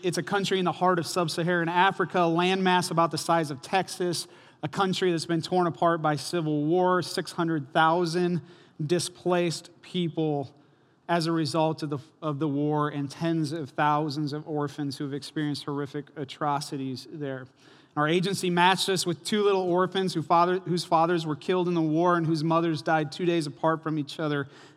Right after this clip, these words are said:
out in the bush where they had escaped after rebels came and burned down their village. And they were left with their extremely old and frail grandmother. The children were dying of malnutrition.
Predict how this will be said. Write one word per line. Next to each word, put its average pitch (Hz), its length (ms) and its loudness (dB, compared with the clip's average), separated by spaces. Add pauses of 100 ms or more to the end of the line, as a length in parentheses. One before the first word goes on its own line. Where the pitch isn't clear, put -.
out 160 220 4
in 165 80 0
the 156 60 -2
bush 151 380 -2
where 151 200 -2
they 147 120 0
had 143 100 -2
escaped 151 500 -4
after 147 280 -6
rebels 139 520 -4 (360)
came 151 240 -2
and 143 120 -2
burned 139 240 -2
down 135 420 -4
their 143 200 -4
village. 131 580 -6 (460)
And 147 100 -4
they 156 60 2
were 156 120 0
left 165 300 2
with 151 140 -4
their 151 120 0
extremely 151 640 -2
old 139 400 -4
and 139 260 -6
frail 147 520 0 (420)
grandmother. 139 880 -2 (480)
The 151 80 -6
children 180 340 2
were 160 120 0
dying 175 520 4
of 156 360 -2 (300)
malnutrition. 185 1160 2